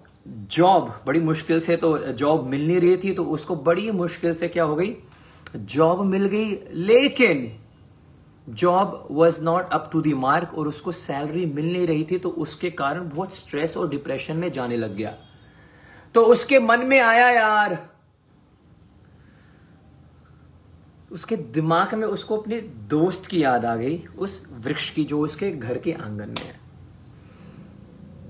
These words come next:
तो बचपन चला गया था, अब जवानी में है, और एक दिन वापस आया और वृक्ष की ओर देखा, वृक्ष बहुत खुश हो गया, मेरा दोस्त वापस आया,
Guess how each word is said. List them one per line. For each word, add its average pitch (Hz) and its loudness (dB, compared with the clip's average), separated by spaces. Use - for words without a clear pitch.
तो 123 -10
बचपन 135 -2
चला 139 0
गया 131 0
था, 139 -6
अब 127 -6
जवानी 127 -2
में 139 0
है, 123 -4
और 170 0
एक 180 -2
दिन 180 -2
वापस 143 -2
आया 139 4
और 143 -4
वृक्ष 135 -8
की 175 2
ओर 156 4
देखा, 151 2
वृक्ष 220 4
बहुत 208 6
खुश 247 0
हो 247 8
गया, 277 4
मेरा 277 6
दोस्त 285 2
वापस 302 2
आया, 247 6